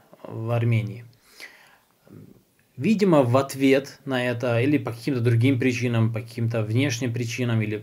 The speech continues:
под воздействием пропаганды, потому что, э,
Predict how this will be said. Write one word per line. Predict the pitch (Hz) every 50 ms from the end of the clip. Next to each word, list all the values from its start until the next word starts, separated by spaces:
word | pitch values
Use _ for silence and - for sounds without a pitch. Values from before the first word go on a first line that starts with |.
| - -
под | - 117 110
воздействием | 110 104 117 117 113 113 113 131 139 127 113 117 123 113 113 117
пропаганды, | 120 120 113 127 117 117 117 131 120 120 120 123 147 175 202 190 - - _ _ _ _ _ _ _ _ _ _ _ _ - - _
потому | - 113 123 120 135 127
что, | 117 113 139 120 117 117 - - - - - - - _ _ _ -
э, | - -